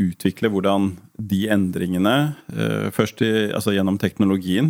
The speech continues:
som da har gitt oss nye vaner, og så har, eh, gitt oss først nye problemer, og etter hvert nye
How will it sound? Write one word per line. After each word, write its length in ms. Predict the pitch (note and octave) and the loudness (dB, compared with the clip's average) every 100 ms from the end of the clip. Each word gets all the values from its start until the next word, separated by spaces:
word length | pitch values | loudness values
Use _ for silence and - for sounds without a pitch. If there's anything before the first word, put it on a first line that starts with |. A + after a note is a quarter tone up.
| D3+ | 0
som 180 | A#2+ G#2+ | -2 -2
da 80 | G2+ | -2
har 140 | G2+ F#2+ | -2 -2
gitt 140 | - | -2
oss 80 | G2+ G#2 | -2 0
nye 160 | F#2+ | 2
vaner, 380 | F#2+ F#2 G#2 E3+ | 2 2 0 0
og 20 | A#2 | 0
så 160 | B2 A2+ | 0 2
har, 220 | G#2+ G#2+ - _ _ _ _ _ | 2 0 -4 _ _ _ _ _
eh, 340 | A#2 G#2 G2+ G2 | 0 0 0 0
gitt 300 | G2 G#2+ - | 0 0 2
oss 380 | G#2+ - - - | 0 0 -8 -6
først 480 | - D#3+ - - - A#2 | 0 0 -2 -8 -8 -2
nye 380 | B2 G2 G2 G2 | 0 2 0 0
problemer, 480 | A2+ G2+ F#2+ F#3+ | 0 2 4 2
og 80 | E3+ | 0
etter 160 | B2+ A2 | 0 2
hvert 380 | F#2+ - - - | 0 -2 -12 0
nye 320 | A2+ F2+ F#2 | 2 2 2